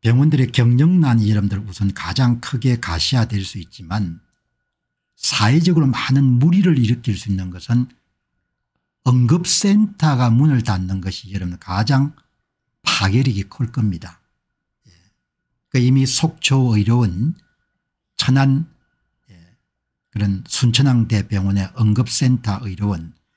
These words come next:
그러니까 여러분 계속 이 가장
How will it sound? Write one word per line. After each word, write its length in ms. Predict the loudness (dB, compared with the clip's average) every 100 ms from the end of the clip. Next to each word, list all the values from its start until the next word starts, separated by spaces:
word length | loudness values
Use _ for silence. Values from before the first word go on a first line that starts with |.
| _
그러니까 340 | 0 0 2 2
여러분 220 | 0 -2
계속 680 | 0 2 2 2 0 -2 -6 _ _ _ _ -2
이 320 | 0 0 -2 _ -8
가장 540 | -2 0 2 2